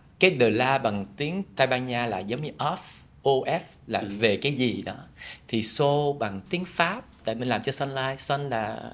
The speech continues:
Speaker 1: mặt trời, thì tiếng Pháp Sun là Soleil.
Speaker 2: Ừ hử.
Speaker 1: Thì Soul là chỉ viết tắt của, ờ, Soleil thôi.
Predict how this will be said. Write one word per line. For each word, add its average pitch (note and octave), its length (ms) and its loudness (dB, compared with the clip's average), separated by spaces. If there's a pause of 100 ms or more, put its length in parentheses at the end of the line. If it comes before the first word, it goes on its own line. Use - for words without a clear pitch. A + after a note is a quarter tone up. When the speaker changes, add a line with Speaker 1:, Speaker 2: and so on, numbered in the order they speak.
(120)
Speaker 1:
mặt G#2+ 240 -8
trời, G#2 480 0
thì G#2+ 220 -4
tiếng D#3+ 160 -4
Pháp F3+ 340 -8 (160)
Sun C#3 380 -2
là A#2 160 -6
Soleil. C3 500 -4 (420)
Speaker 2:
Ừ B2 80 -4
hử. A2+ 160 -4 (160)
Speaker 1:
Thì G#2 160 -2
Soul C3+ 320 2
là A2 60 0
chỉ A#2 180 -4
viết D#3+ 240 -8
tắt - 140 -6 (240)
của, B2+ 560 -4
ờ, A#2+ 360 -8
Soleil A#2+ 460 -4
thôi. A#2 180 -10